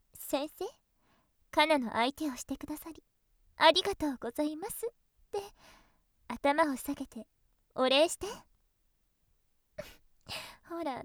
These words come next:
どうしたの？顔真っ赤にして突っ立って。早く、お礼、言いなさい。<laughs> せっかくだから、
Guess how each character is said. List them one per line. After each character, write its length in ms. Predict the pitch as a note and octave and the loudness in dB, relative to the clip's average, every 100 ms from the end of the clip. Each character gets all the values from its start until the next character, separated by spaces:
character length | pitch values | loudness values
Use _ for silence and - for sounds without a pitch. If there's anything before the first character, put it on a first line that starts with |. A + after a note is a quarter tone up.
| - | -4
ど 100 | C#4 | -2
う 160 | G4 A#4 | -2 -6
し 80 | |
た 140 | - D#4 | -8 -8
の？ 120 | F4 C#5 - _ _ _ _ _ _ _ _ | -6 -8 -8 _ _ _ _ _ _ _ _
顔 220 | C4+ B3+ | 6 6
真 100 | C4 | 6
っ 20 | C#4+ | 2
赤 200 | - D#4 | 2 2
に 140 | C#4 | 2
し 40 | |
て 100 | - | -4
突 140 | G#3 - | -10 -10
っ 40 | - | -8
立 120 | D4+ | -8
っ 40 | - | -8
て。 140 | - C4+ _ _ _ _ _ _ _ _ _ _ - | -16 -16 _ _ _ _ _ _ _ _ _ _ -12
早 500 | - - F4+ G#4+ D#4+ | -10 0 0 0 -6
く、 260 | - - _ - - - - - - | -10 -12 _ -12 -10 -14 -16 -12 -2
お 200 | B3+ C4 | 2 4
礼、 380 | D#4 E4+ F#4 - _ _ _ | 4 4 -2 -8 _ _ _
言 140 | D#4+ E4+ | 0 2
い 40 | |
な 120 | F4+ | 4
さ 180 | G#4 G#4+ | 2 -2
い。 180 | C#5 - _ _ _ _ _ _ _ _ _ _ _ | -10 -16 _ _ _ _ _ _ _ _ _ _ _
<laughs> 440 | - - _ - - _ _ _ _ _ _ _ _ _ _ | -20 -20 _ -20 -20 _ _ _ _ _ _ _ _ _ _
せ 200 | - C4 | -4 -2
っ 60 | A#3 | -2
か 160 | - D4+ | -2 -4
く 100 | G4 | -6
だ 100 | F#4+ | -6
か 120 | C#4+ | -10
ら、 200 | B3 | -12